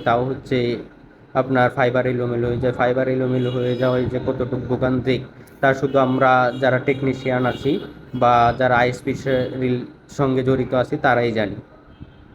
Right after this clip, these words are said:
আমার এখানে হচ্ছে এখন ওই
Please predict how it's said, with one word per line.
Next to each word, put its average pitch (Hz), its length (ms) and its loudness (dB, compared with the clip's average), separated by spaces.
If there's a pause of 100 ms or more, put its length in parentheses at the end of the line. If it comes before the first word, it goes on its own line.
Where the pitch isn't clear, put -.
(840)
আমার 190 260 6
এখানে 180 320 0
হচ্ছে 170 200 -2 (100)
এখন 156 200 2 (600)
ওই 131 160 2